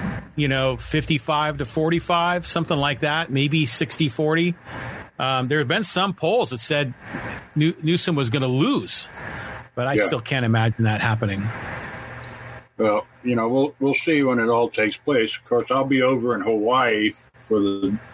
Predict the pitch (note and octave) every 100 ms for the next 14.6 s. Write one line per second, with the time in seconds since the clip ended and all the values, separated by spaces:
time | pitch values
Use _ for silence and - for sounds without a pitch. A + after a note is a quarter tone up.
0 | - A2+ G2 - A2+ A2 G2 G2+ A2+ G2+
1 | F#2 - F#2+ G#2 G#2+ A#2 - A2+ A2 A2
2 | F#2+ - - - - - - - - G3+
3 | A3+ F3 D3+ - A#2 C3 B2+ F#2+ - -
4 | A#2 A#2 E2 - - - - - - -
5 | - - - A3 - - G3 - - G#2+
6 | - - C3 D3 D3+ C#3 D3 A#3 B2+ B2
7 | - - - E3 D3+ D#3 G#3 G#3 - G#3+
8 | F3 E3+ F#3 D3+ D3 - C#3+ D3 - D3
9 | C#3 A#2 - G3+ A3 A#2 C3 C3 C3 C3
10 | D3 D#3 E3+ C3 A#2+ D#3 D3+ B2+ A2+ -
11 | D#3+ F#3 E3 C3+ A#2+ A2+ A2+ A2+ G#2+ G#2
12 | - C3+ A2+ G#2+ A2+ - - G#3+ - -
13 | B2+ B2+ - - - F3 - - - -
14 | A3+ A#3 - A#3+ E4